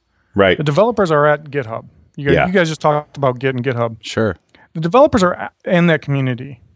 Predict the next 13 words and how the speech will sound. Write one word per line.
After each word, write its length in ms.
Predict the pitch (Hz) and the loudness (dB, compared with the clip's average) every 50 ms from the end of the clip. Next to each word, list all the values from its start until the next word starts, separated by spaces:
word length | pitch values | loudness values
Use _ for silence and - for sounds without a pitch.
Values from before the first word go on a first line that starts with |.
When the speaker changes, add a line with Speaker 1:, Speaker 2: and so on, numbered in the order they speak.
| _ _ _ - | _ _ _ -8
Speaker 2:
I 80 | - 156 | -6 -4
wish 280 | 151 160 196 202 - - | -2 -2 -2 -4 -4 -4
they 160 | - 175 165 | -6 -6 -4
would 200 | 147 151 147 135 | 0 0 -2 -2
embrace 460 | 147 143 131 120 131 131 135 127 - | -2 -6 -4 0 0 0 0 0 -2
that 320 | - 135 127 123 123 123 - | -2 0 2 2 2 0 -2
and, 300 | - 139 127 120 117 - | -4 -2 -2 -2 -4 -4
and 160 | - 139 123 | -4 -4 -2
bring 200 | 120 143 139 139 | 0 -2 -2 0
that 120 | 135 131 123 | 0 0 2
over, 440 | 120 120 120 117 123 120 120 113 - _ _ _ _ _ _ _ _ _ _ _ _ _ - | 2 0 0 0 -2 -2 -2 -4 -8 _ _ _ _ _ _ _ _ _ _ _ _ _ -8
um, 380 | - 117 113 110 107 110 107 107 - _ _ _ _ _ _ _ _ _ _ _ | -6 -4 -4 -4 -6 -8 -10 -14 -18 _ _ _ _ _ _ _ _ _ _ _
o-, 220 | - 147 147 147 | -2 -2 -2 -2